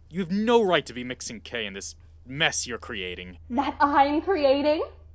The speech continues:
Speaker 2: Isn't that convenient for you? The minute I'm uncomfortable, it becomes my nagging fault.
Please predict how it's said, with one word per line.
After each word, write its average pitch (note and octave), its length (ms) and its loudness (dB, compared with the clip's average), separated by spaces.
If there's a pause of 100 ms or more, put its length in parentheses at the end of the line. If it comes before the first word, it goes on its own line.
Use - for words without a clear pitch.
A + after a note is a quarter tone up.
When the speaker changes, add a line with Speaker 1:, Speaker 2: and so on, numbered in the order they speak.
(760)
Speaker 2:
Isn't C5 240 -2
that A#4+ 220 4
convenient A4 640 -2
for E4 140 0
you? A#3+ 380 -4 (400)
The A#4 120 6
minute F#4+ 300 2
I'm G4+ 320 2 (140)
uncomfortable, E4 840 2
it D4+ 120 0
becomes G#4 400 4
my A#4 360 8
nagging E4+ 420 0
fault. - 460 4